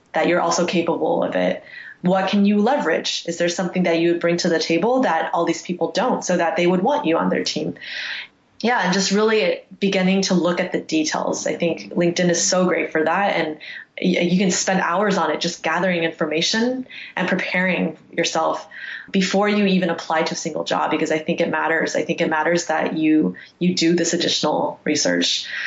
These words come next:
Um, and then after that, of course, uh, you know, connecting to people. I, I typically do suggest you to find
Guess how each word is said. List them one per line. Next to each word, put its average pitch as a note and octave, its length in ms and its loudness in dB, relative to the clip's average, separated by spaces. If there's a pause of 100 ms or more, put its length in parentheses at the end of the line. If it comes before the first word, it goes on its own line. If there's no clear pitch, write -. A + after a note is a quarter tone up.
(260)
Um, E3 400 0
and F#3+ 140 2
then A3 120 2
after A3+ 260 2
that, C#4+ 180 2
of - 100 -6
course, B3 360 0
uh, - 420 -4 (180)
you F#3 120 0
know, E3 320 2
connecting F3+ 440 0
to - 100 -2
people. D#3 520 -2 (400)
I, E3 280 0
I F#3+ 100 0
typically G#3 640 2
do G3+ 140 2
suggest F3+ 460 0
you E3 260 2
to - 120 -6
find D#3+ 400 -2